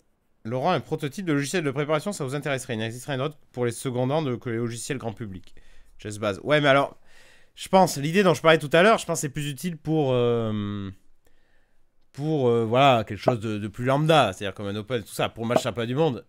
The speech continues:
chaque partie de Yann Nepomniachtchi, euh, va être, euh, je veux dire, tout, on va regarder évidemment toutes ses parties, ou, euh, si, si je le fais d'ailleurs, j'en sais rien. Enfin, si je sais, mais je dirais pas. Et donc, euh... si je suis dans l'équipe, en tout cas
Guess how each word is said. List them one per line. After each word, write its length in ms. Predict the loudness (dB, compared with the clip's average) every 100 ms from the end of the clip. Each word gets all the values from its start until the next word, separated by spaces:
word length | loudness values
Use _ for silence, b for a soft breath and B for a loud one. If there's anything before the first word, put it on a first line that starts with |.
| _
chaque 380 | -6 -2 0 0
partie 340 | -2 -2 -6
de 100 | -4
Yann 160 | -2 -2
Nepomniachtchi, 680 | -2 -2 -2 -6 -6 -6
euh, 80 | -4
va 100 | -6
être, 240 | -8 -10 -14
euh, 220 | -12 -14 b b b b b b
je 80 | -16
veux 80 | -12
dire, 160 | -12 -10
tout, 180 | -8 -8
on 80 | -6
va 100 | -4
regarder 280 | -4 -4
évidemment 340 | 0 0 0 -6
toutes 240 | -10 -10
ses 100 | -8
parties, 440 | -8 -8 -10 -12 -12 -8
ou, 220 | -4 -2
euh, 640 | -2 -4 -6 -10 -12 -14
si, 180 | -14 -18
si 180 | -18 -16
je 120 | -14
le 40 | -8
fais 140 | -4
d'ailleurs, 340 | -4 -4 -6
j'en 100 | -12
sais 120 | -14 -12
rien. 180 | -12 -14 -20 b b b
Enfin, 500 | 0 0 -20 -20 -20
si 160 | -14 -12
je 100 | -12
sais, 240 | -10 -10 -4
mais 220 | -4 -4
je 100 | -12
dirais 220 | -14 -12 -10
pas. 200 | -12 -12 b b b b
Et 180 | -6 -4
donc, 300 | -2 -4 -2
euh... 1120 | -2 0 2 2 2 2 2 0 -4 -6 -8 -12 _ _ _ _ _ _ _ _ _ _ _ _
si 760 | -20 -20 _ _ _ -18 -12 -8
je 80 | -6
suis 140 | 0
dans 80 | 2
l'équipe, 360 | 0 0 -2 2
en 100 | 4
tout 100 | 4
cas 260 | 4 2